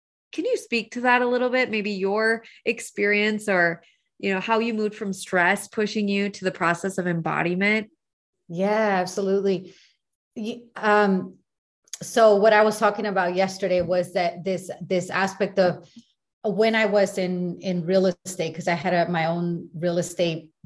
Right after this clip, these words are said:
Speaker 2: practice. And one of the things that I would often find myself doing was I would do really well and then sort of sabotage so I could do really well again, you know, and I was in this roller coaster of,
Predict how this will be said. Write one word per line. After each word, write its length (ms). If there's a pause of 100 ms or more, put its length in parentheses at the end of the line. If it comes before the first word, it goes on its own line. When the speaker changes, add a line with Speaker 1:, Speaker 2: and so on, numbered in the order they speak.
(240)
Speaker 2:
practice. 580 (420)
And 340
one 180
of 80
the 120
things 320
that 140
I 140
would 260
often 440
find 280
myself 380
doing 180
was 140
I 100
would 140
do 260
really 320
well 440
and 160
then 240
sort 220
of 80
sabotage 640
so 140
I 40
could 200
do 160
really 360
well 240
again, 400
you 120
know, 80
and 100
I 60
was 140
in 120
this 180
roller 340
coaster 480
of, 140